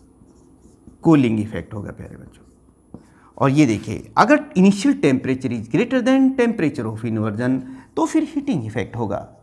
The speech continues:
और ये बात हम देख ही लिए है कि अगर इनिशियल टेम्परेचर temperature of inversion के बराबर होगा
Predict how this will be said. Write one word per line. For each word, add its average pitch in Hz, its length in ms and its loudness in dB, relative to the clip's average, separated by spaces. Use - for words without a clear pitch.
और 147 80 2
ये 147 200 2
बात 262 260 4
हम 254 180 -2
देख 120 300 -6
ही 208 60 -2
लिए 240 300 0
है 311 80 0
कि 240 140 -4
अगर 220 240 0
इनिशियल 180 540 0
टेम्परेचर 151 640 0
temperature 156 520 2
of 131 180 -2
inversion 131 500 0
के 113 120 -6
बराबर 175 420 0
होगा 262 340 2